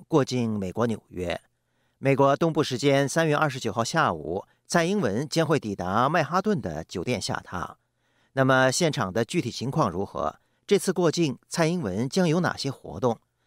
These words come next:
本台就此连线在纽约报道蔡英文过境的记者凯迪，介绍现场的情况。凯迪，你好，首先啊，请给我们介绍一下你现在的具体位置和纽约当地的现场情况好吗？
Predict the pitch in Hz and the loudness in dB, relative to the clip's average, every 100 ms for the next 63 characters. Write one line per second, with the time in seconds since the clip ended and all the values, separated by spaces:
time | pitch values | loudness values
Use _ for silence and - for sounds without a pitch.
0 | _ _ - 139 135 135 143 175 - 113 | _ _ 0 2 4 2 4 2 2 0
1 | 110 131 147 113 _ - 147 127 135 151 | 2 2 0 0 _ 2 4 4 4 4
2 | 143 170 90 78 98 - 170 185 202 131 | 4 2 0 -4 -6 0 0 2 0 0
3 | 170 139 135 104 - 131 101 82 87 - | 0 0 0 -2 -2 -2 -2 -6 -8 -6
4 | 98 - 76 85 139 - _ _ - 135 | -8 -8 -10 -6 -6 -6 _ _ 0 0
5 | - 107 95 90 - 123 - - - - | 2 0 0 -4 -4 -4 -6 -18 -20 -20
6 | - 92 82 - _ _ _ _ _ - | -12 -8 -8 -12 _ _ _ _ _ -2
7 | 139 165 202 220 - 98 110 - - _ | 0 2 2 2 2 2 2 2 -4 _
8 | - 165 147 233 220 139 - 131 208 170 | -2 0 2 2 2 0 0 2 2 2
9 | - 214 135 98 113 120 110 107 127 127 | 2 0 0 -2 0 2 2 2 2 2
10 | - 214 220 151 - - 110 190 151 - | 2 2 2 0 -2 -4 0 2 2 0
11 | 87 - _ 151 151 123 156 202 214 202 | -8 -10 _ 0 2 4 2 2 0 0
12 | 120 117 190 113 - 120 175 139 90 76 | 0 2 0 -4 -6 -2 0 0 -4 -6
13 | 80 | -6